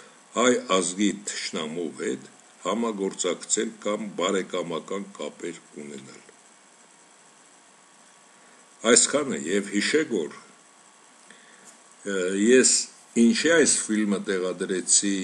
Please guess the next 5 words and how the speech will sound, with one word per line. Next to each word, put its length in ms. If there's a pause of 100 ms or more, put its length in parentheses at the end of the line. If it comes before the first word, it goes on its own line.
և 300 (1900)
մի 300
քանի 480
շաբաթ 640
էր 240